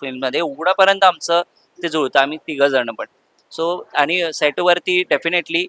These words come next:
हे उत्तम कलाकार आहे, त्याच्यामुळे सेटवरती स्ट्रिक्टली ते त्यांचं काम करत होते. आणि हिचा तो बेडकाचा सीन झालाय, बाकी अक्षयाला तर पूर्णपणे, अ, मुभा होती, तिला व्यव-, अ, अ, प्रोड्युसरचं घर समोर होतं, त्याच्यामुळे सगळं तिला हे व्यवस्थित होतं.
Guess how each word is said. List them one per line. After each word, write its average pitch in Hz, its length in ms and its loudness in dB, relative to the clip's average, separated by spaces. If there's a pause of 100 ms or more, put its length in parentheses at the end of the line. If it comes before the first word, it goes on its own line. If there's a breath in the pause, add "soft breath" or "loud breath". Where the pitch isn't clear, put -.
(120)
हे 147 120 -4
उत्तम 165 540 2
कलाकार 160 360 6
आहे, 151 60 4
त्याच्यामुळे 170 260 -2
सेटवरती 175 520 0
स्ट्रिक्टली 175 420 -2
ते 185 120 2
त्यांचं 165 320 0
काम 127 200 4
करत 123 220 -2
होते. 110 220 -8 (500)
आणि 139 340 4
हिचा 156 280 0
तो 185 60 0
बेडकाचा 160 460 2
सीन 160 260 -6
झालाय, 131 280 4 (420)
बाकी 160 380 4
अक्षयाला 208 520 4
तर 220 100 0
पूर्णपणे, 190 680 0
अ, 151 120 2 (240)
मुभा 151 200 4
होती, 156 340 4 (520)
तिला 156 200 2
व्यव-, 160 300 2
अ, 165 280 0
अ, 165 180 2
प्रोड्युसरचं 165 560 2
घर 160 140 4
समोर 156 300 0
होतं, 147 200 -4
त्याच्यामुळे 151 520 -2 (400)
सगळं 151 300 2
तिला 175 260 4
हे 175 380 0
व्यवस्थित 170 400 0
होतं. 147 180 -4